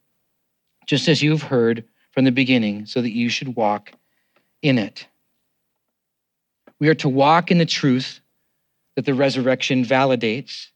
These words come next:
that Jesus is our King and our leader and our Lord, and the light of the word to follow him.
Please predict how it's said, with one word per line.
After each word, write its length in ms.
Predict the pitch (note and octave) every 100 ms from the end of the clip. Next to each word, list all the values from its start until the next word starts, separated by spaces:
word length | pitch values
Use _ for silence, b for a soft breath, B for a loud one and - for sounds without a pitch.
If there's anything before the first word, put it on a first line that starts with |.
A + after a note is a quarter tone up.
| _ -
that 100 | C3
Jesus 540 | A2 C3+ C3+ D#3 C#3+ -
is 240 | C#3+ C3
our 340 | B2+ A2+ A#2+ A2+ _ _
King 460 | - D3 E3 A3 - _ _ _ -
and 100 | C3
our 140 | B2
leader 480 | A#2+ C3+ C#3 D3 D#3+
and 100 | B2+
our 100 | B2
Lord, 480 | A#2+ D#3 C#3 G#2 G#2 _ _ _ _ _ _
and 120 | C#3 C#3
the 100 | C3
light 420 | C#3 D3 E3+ - _ _ _
of 120 | C#3 B2+
the 80 |
word 440 | C3+ E3 C3 B2 C3 _ _ -
to 100 | C#3+
follow 300 | - B2 A#2+
him. 400 | E3+ A2 A#2+